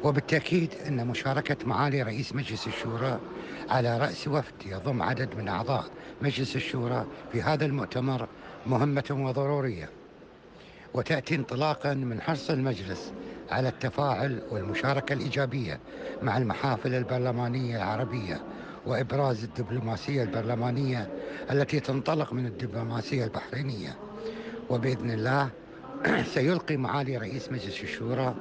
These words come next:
كلمة إلى جانب كلمات أصحاب المعالي رؤساء المجالس والبرلمانات العربية.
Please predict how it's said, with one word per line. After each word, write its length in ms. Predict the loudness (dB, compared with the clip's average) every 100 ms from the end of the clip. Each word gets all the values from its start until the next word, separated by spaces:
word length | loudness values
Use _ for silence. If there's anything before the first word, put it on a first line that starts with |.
| -8 -10 -8 2
كلمة 320 | 4 4 2 0
إلى 420 | -2 -2 -2 0
جانب 300 | 2 2 0
كلمات 520 | -2 -2 0 0 2
أصحاب 340 | 2 2 -2 0
المعالي 580 | 0 2 2 2 0 -4 -12 -14 -6
رؤساء 420 | 0 2 4 4 4
المجالس 560 | 2 2 2 0 -2
والبرلمانات 760 | -4 -2 -2 0 0 0 -2 -2
العربية. 560 | -2 -2 -6 -6 -8